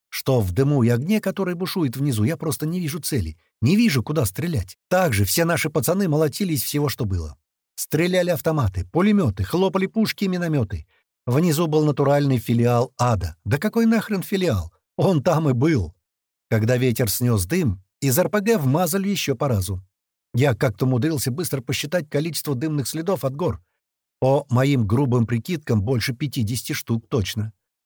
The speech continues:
Твою же мать! Я даже не знаю, нужно будет там кого добивать-то или нет. Очередная волна снарядов накрыла сначала один белаз, затем второй. Здоровая машина окутала дымом,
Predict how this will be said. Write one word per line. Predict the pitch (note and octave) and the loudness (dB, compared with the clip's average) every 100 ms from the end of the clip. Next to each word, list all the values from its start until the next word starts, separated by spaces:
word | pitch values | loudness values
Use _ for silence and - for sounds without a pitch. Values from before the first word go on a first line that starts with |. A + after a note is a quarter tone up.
| _ - | _ 2
Твою | B3 G#3+ G3+ D3+ | 4 4 4 4
же | B2 | 4
мать! | F#2 D#2 - - _ - | 2 0 -8 -20 _ -6
Я | D3 D#3 | 0 2
даже | D3+ F3+ D3 F3+ | 2 2 2 0
не | E3+ | 0
знаю, | F3 F3 A2+ | 0 2 4
нужно | B2+ C#3 F#3+ | 4 2 0
будет | F#3+ G3 - | 0 -2 -2
там | F#3+ | -4
кого | D#3 F#3 E3+ | 0 0 0
добивать-то | F3 F3+ D#3 D#3 E3 | -2 0 0 0 -4
или | E3+ | -2
нет. | F#3 A#2+ A2 _ _ _ _ _ _ _ - | 0 0 0 _ _ _ _ _ _ _ -4
Очередная | A2 G#2 B2 B2 C3+ C3 C3 | -2 0 0 0 2 2 2
волна | A2+ A#2 B2+ | 2 2 0
снарядов | A2+ A#2+ C3 A#2+ - | 0 -2 -2 -2 -2
накрыла | A#2 A2 F3+ F3 G#2 | -2 -2 -4 -4 -2
сначала | A#2+ A#2 G#3+ A2 | -2 0 0 0
один | A#2 F3 | -2 -4
белаз, | E3 D#3 D3 - _ _ - | -4 -6 -8 -12 _ _ -6
затем | G2 G#2+ E3 | -2 0 0
второй. | F#3 G3 B2 B2+ C3 _ _ _ _ - | 0 0 0 -2 -6 _ _ _ _ -2
Здоровая | G2+ B2+ C3+ C3 C3 | 0 2 2 2 2
машина | B2 D#3 C3+ | 2 2 0
окутала | A2+ C3 B2 A2 | 0 -2 0 0
дымом, | A2 B2 D#2 | 0 -2 -2